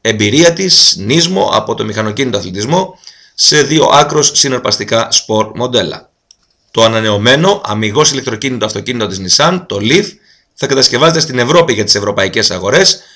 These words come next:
με αρκετές σημαντικές επεμβάσεις, όπου το πρώτο παγκοσμίως σε πωλήσεις για την κατηγορία του ηλεκτροκίνητο Leaf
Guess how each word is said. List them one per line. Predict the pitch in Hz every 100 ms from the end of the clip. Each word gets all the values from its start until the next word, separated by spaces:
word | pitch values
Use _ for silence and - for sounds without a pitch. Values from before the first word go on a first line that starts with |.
| - _
με | - 131
αρκετές | 127 127 180 160
σημαντικές | - - 123 120 107 131 123
επεμβάσεις, | 98 95 131 190 202 185 - - _ _ _ _
όπου | - 127 131
το | 131 113
πρώτο | - 185
παγκοσμίως | 165 123 120 135 135
σε | 110
πωλήσεις | 98 113 131 110
για | 104
την | 104
κατηγορία | 101 101 113 120
του | 107
ηλεκτροκίνητο | 104 107 95 120 107 90
Leaf | 110 170